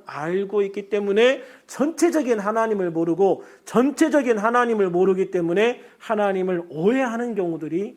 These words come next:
굉장히 많아요. 이런 분들일수록 성경을 알아도, 지식적으로 알아도 되게 어떻게 보면은 얕은 지식이죠.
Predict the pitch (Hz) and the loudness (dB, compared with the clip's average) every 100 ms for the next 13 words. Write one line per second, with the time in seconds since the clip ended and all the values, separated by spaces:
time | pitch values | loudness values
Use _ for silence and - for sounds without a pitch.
0 | _ - 196 269 277 269 262 175 139 117 | _ -14 -10 -10 -4 -2 -2 -4 -6 -12
1 | 113 143 _ _ - 208 302 320 294 269 | -20 -20 _ _ -2 2 4 4 4 2
2 | 247 233 233 220 208 - 233 233 220 208 | 0 0 2 2 0 -4 -6 -2 0 2
3 | 208 190 156 - 131 131 131 165 147 - | 2 0 -2 -10 -6 -4 -2 -4 -4 -8
4 | - 175 240 - 226 202 196 175 143 147 | -10 -6 -6 -4 -4 0 0 0 -2 -8
5 | 151 226 175 - _ - - 147 208 196 | 0 2 0 -6 _ -18 -10 2 2 2
6 | 214 196 175 170 170 156 117 - - _ | 0 0 0 -2 -4 -6 -10 -12 -12 _
7 | 311 294 196 190 175 156 135 139 131 139 | 0 2 0 -4 -6 -8 -8 -10 -12 -16